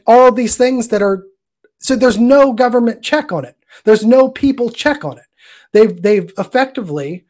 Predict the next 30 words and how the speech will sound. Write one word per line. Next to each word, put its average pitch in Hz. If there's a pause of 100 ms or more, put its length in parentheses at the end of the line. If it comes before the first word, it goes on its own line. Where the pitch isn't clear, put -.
(220)
the 202
reason 294
why 233
the 190
left 202
always 196
talks 190
about 170
democracy 151 (1200)
and 190
the, 185
why 202
the 175
founding 220
fathers 190
argued 196
and 151 (140)
fought 208 (380)
not 185 (280)
to 185
have 170
a 160
pure 180
democracy. 156 (260)
I -
think 151
I 127
got 135
something. 135 (340)
Um, 156